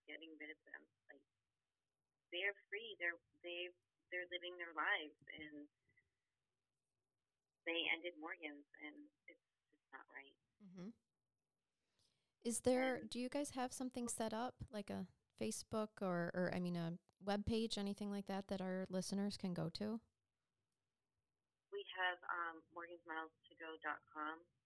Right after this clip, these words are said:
Speaker 1: It's a blog that we started, and there's so much more that we'd like to add to it.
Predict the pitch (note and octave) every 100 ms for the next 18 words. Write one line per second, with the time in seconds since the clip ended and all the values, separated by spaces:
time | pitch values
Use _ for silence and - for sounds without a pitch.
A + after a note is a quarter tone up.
0 | - _ D#3 _ D3 D3 D#3+ E3 _ _
1 | _ _ D3+ D#3 - E3+ E3+ F3 F3+ E3
2 | D#3 D3 _ _ _ _ _ _ _ E3
3 | - E3 - - D#3+ D3+ C#3+ D#3 D3+ D3+
4 | - - C#3 - - E3 -